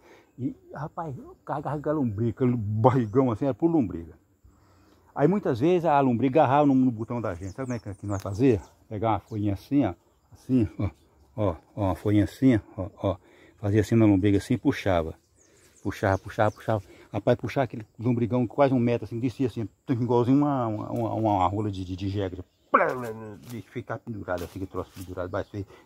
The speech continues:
puxava e jogava no chão. É, lo-, lombriga. E aí, assim... As crianças comiam, comiam, comiam, comiam. Por causa de quê? Por causa de quê?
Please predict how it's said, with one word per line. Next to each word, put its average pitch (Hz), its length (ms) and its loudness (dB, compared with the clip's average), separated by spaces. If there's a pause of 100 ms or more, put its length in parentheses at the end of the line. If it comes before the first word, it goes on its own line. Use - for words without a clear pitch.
(120)
puxava 113 340 -2
e - 20 -4
jogava 113 180 -4
no 110 80 -6
chão. 71 260 -16 (1000)
É, 107 180 -6
lo-, 120 200 0
lombriga. 90 440 -4 (600)
E 143 100 0
aí, 143 200 4
assim... 156 260 0 (1120)
As - 100 -6
crianças 185 320 2
comiam, 294 440 4
comiam, 339 320 0
comiam, 330 360 -4
comiam. 311 480 -4 (160)
Por 208 100 -12
causa 208 180 -6
de 190 60 -14
quê? 101 260 -4 (600)
Por 135 80 -18
causa 151 140 0
de - 60 -16
quê? - 180 -10